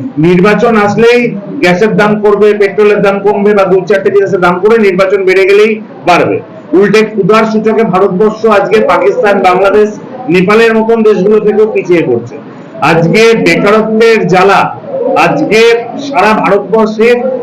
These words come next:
পেটে লাথি মারছে। আজকে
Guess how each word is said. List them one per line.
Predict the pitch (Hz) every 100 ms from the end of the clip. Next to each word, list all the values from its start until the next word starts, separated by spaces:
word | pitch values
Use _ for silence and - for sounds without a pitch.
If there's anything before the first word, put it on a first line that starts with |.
| -
পেটে | 208 196 214 226
লাথি | 185 - 208
মারছে। | 170 - - - - - - -
আজকে | - - 285 - 220